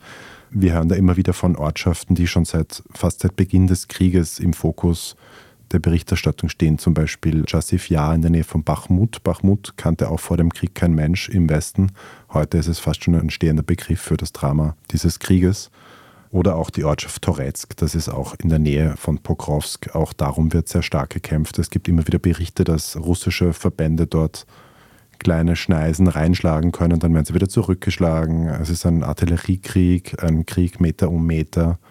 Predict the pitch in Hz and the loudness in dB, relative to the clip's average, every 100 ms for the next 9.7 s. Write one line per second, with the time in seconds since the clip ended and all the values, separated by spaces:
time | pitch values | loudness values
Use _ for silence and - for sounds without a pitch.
0 | - - - - 95 - 87 87 73 80 | -20 -20 -20 -6 -2 0 0 0 0 0
1 | 78 85 82 - 76 71 71 - - - | 0 -2 -2 -2 -2 -2 -4 -14 -20 -20
2 | _ - 95 92 98 98 113 113 - 87 | _ 2 4 4 4 4 4 2 0 0
3 | 87 - 98 95 92 - 107 95 - 92 | 0 2 2 2 0 0 2 2 -2 0
4 | 101 - 101 - 95 90 - - - - | 0 2 -4 0 0 0 -4 -14 -14 -2
5 | 95 - 98 82 82 - - 92 85 85 | -2 0 0 0 -2 -4 -4 2 4 6
6 | 82 76 92 110 101 92 80 87 98 - | 4 2 2 2 2 0 0 2 0 0
7 | 85 - 98 - 101 92 90 - 104 - | -4 -2 -4 -2 0 2 2 -2 -4 0
8 | 90 87 85 90 82 82 98 - 95 90 | 2 2 2 0 0 2 -2 -4 -4 -4
9 | - - 76 - 120 - - | -4 -4 -4 0 -2 -2 -10